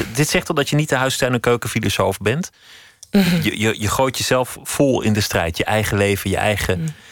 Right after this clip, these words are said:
Speaker 1: eh, beslommeringen. Je spaart jezelf niet. Je, je, je schrijft in je columns, eh, of, of in je, je schotschrift het monogame drama over een bezoek aan een parenclub.
Speaker 2: Mhm.
Speaker 1: Een hand die je plotseling op je rug voelt.
Speaker 2: Mhm.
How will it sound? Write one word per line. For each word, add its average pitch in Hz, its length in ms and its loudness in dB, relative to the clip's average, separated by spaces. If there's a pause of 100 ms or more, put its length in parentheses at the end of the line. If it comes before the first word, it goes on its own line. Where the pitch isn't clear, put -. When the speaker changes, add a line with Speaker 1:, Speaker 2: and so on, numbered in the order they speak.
(200)
Speaker 1:
eh, - 200 0
beslommeringen. 101 680 2
Je 95 80 -2
spaart 123 400 -2
jezelf 107 380 0
niet. 107 360 -2 (760)
Je, - 180 -6
je, 95 240 -2
je 98 120 -2
schrijft 120 340 0
in 98 100 2
je 90 100 0
columns, 110 500 2 (400)
eh, 90 240 0
of, - 160 -4
of - 180 -2
in 90 140 2
je, 85 260 2
je 90 60 -2
schotschrift - 540 -2
het 90 140 -2
monogame 92 540 0
drama 104 400 0
over 98 380 0
een 95 80 4
bezoek 95 280 2
aan 87 80 2
een 82 100 0
parenclub. 110 640 -2 (140)
Speaker 2:
Mhm. 170 280 4 (140)
Speaker 1:
Een 90 160 -2
hand 113 380 0
die 98 100 -2
je 92 60 2
plotseling 92 400 0
op 85 120 0
je - 80 -2
rug 101 240 2
voelt. 110 300 0
Speaker 2:
Mhm. 156 220 4